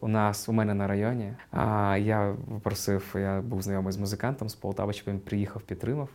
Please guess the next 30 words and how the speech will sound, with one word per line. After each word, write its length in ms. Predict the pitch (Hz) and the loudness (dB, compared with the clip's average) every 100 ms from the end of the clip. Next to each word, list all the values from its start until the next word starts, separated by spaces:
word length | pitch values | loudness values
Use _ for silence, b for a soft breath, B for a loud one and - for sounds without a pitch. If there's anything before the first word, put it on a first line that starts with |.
| - | -2
І 200 | 165 170 | 10 10
приїхали, 880 | 151 147 170 170 135 127 123 117 - | 12 10 10 10 10 10 10 8 6
е, 300 | 120 113 110 | 6 8 6
дівчата 600 | 110 110 123 120 - 107 | 4 2 4 4 2 0
і 120 | 101 | 0
хлопець 480 | 98 117 117 110 101 - | 2 4 4 2 0 0
з 40 | |
його 220 | 107 107 | 2 2
церкви. 720 | 104 - 101 92 - - - 143 147 | 0 0 2 2 -2 -6 -6 -8 -4
Прямо 320 | - 107 104 | 2 4 4
тієї 260 | 101 107 101 | 2 2 4
людини, 300 | 104 135 135 | 4 4 4
яка 200 | 107 101 | 0 -2
приїхала 420 | - 101 - 110 | 2 2 2 -2
на 100 | 101 | -2
перший, 540 | - 107 110 - 98 - B B - | 0 0 0 -2 -4 -8 B B 0
е, 80 | 98 - | 0 2
мій 220 | 73 107 | 4 4
проєкт. 560 | 104 101 104 143 - - B B B - | 2 4 4 4 -2 -18 B B B 0
Я 280 | 113 104 98 | 6 6 6
домовився 680 | 104 101 101 101 - 101 | 4 4 2 -2 -2 -2
за 200 | 98 101 98 | 0 -2 -2
апаратуру, 600 | 98 95 95 127 151 139 | -2 -2 0 2 2 2
домовився 580 | 107 104 98 95 - 101 | 0 0 0 -2 -2 0
за 140 | 101 | 0
автобус, 800 | 95 - - 104 139 151 151 - | -2 -4 2 4 4 2 -2 -4
щоб 160 | 117 | -2
він 140 | 113 104 | 0 0
приїхав, 520 | 107 101 131 - 120 | 0 2 2 2 2
відвіз, 600 | 110 107 113 139 165 | 2 2 4 4 4